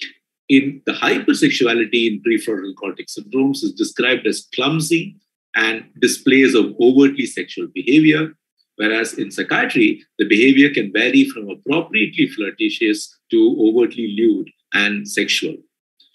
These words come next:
And the emotional incontinence is very unique to the prefrontal cortex.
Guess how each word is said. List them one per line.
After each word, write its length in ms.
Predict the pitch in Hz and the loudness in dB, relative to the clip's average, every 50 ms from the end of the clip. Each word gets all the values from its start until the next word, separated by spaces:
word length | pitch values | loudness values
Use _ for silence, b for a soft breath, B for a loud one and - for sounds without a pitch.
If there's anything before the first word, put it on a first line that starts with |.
| _ _ - | _ _ -2
And 360 | 104 110 113 113 113 113 107 | 0 0 0 0 -2 -4 -4
the 380 | 110 107 107 107 110 101 - _ _ _ - | -2 0 0 0 0 -2 -4 _ _ _ -8
emotional 600 | 113 113 123 139 226 285 277 277 - 226 160 123 | -6 -2 2 4 4 4 4 4 2 4 4 4
incontinence 800 | 110 101 - - 104 113 113 - - 107 95 87 - - - - | 2 0 -2 -6 -8 -8 -6 -6 -8 -8 -10 -12 -14 -10 -4 -4
is 160 | 104 101 - | -4 -4 -2
very 220 | 101 107 104 113 | 0 0 0 0
unique 520 | 107 98 107 101 107 147 185 175 139 - - - _ _ _ _ - | -2 -2 -2 0 2 2 2 0 0 -4 -8 -18 _ _ _ _ -2
to 120 | - 127 123 | 0 0 0
the 120 | 107 104 - | 0 -2 -4
prefrontal 640 | - 104 95 - - - 90 85 - - - - | -4 -4 -4 -6 -8 -10 -10 -10 -10 -12 -12 -6
cortex. 600 | - 156 165 160 160 170 165 160 - - - _ | -2 -2 -2 0 0 -2 -2 -2 -4 -12 -12 _